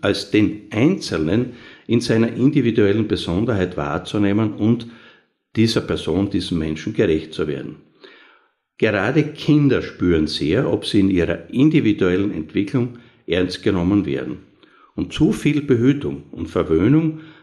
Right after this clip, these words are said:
kann allerdings schaden, weil womöglich keine individuellen Erfahrungen mehr gemacht werden können.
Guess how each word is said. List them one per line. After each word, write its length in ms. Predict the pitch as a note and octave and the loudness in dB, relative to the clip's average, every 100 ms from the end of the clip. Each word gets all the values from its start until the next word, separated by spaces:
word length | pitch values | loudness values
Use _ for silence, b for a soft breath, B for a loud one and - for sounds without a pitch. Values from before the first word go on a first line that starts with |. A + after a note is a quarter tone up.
| B | B
kann 300 | - G2+ - | -2 -2 -2
allerdings 520 | F2 G#2 C3+ F#2 E2 | 0 0 0 -2 -4
schaden, 580 | - D2+ D2 F2+ D3 C3+ | -4 -4 -2 0 2 2
weil 280 | F#2+ E2+ - - - | 2 0 -4 -14 -20
womöglich 880 | G#2+ G#2 A#2 C3 C#3+ - C2+ - - B B B B - | -2 0 4 4 4 2 -4 -10 -16 B B B B -8
keine 320 | F2+ G2 C3 | -2 2 2
individuellen 760 | G#2 A#2 B2+ A#2 A2+ F#2 G#2 F#2 | 2 2 4 2 2 2 2 -2
Erfahrungen 640 | - C#2 D2+ F#2+ G2 E2+ | -4 -6 -4 -2 0 0
mehr 160 | D2+ | -2
gemacht 560 | D2+ - C#2 C2+ - - | -2 -4 -4 -8 -12 -4
werden 360 | D#2 D#2 F2 - - _ _ | -2 0 -4 -6 -18 _ _
können. 440 | - F#2+ E2 B1 | -4 -2 -2 -4